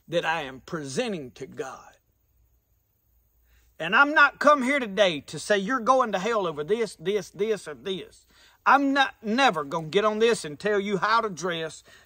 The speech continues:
tell you what to wear, what to look like. But I'm gonna help you to think more deeply and understand the reason that somebody does something.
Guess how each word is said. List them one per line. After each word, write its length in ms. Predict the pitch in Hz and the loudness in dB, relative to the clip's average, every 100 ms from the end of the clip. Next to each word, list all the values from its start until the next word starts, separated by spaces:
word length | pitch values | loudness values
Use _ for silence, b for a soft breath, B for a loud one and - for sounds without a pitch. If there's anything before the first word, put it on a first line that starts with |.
| B | B
tell 160 | 196 202 | 2 2
you 220 | 196 170 | 2 2
what 260 | 214 233 | 2 2
to 60 | 208 | -2
wear, 280 | 190 185 165 | -4 -4 -4
what 220 | 175 - | -6 -6
to 80 | 156 | -10
look 280 | 170 175 127 | -12 -12 -14
like. 240 | 104 - _ _ _ b b b 139 | -16 -18 _ _ _ b b b 2
But 140 | 202 | 4
I'm 200 | 254 277 | 6 6
gonna 280 | 285 262 202 | 6 6 2
help 340 | 311 254 - | 2 2 0
you 160 | 294 240 | -6 -6
to 220 | - 180 | -6 -10
think 580 | - 285 254 - - - _ | -6 -6 -6 -8 -16 -20 _
more 320 | 151 220 254 | -6 2 2
deeply 680 | 190 170 269 233 - 131 - b b b | 2 -2 -2 -2 -6 -16 -16 b b b
and 180 | 226 233 | -2 0
understand 680 | 285 262 202 - 262 254 202 | -2 0 -2 0 0 2 0
the 80 | 170 | 0
reason 880 | 165 220 339 311 226 160 175 156 b b b - | 2 2 4 2 2 0 -4 -6 b b b -2
that 160 | 190 196 | 0 2
somebody 440 | 247 233 226 196 | -2 2 2 2
does 360 | 151 247 220 - | 0 2 2 0
something. 460 | 175 143 - - | -6 -6 -12 -20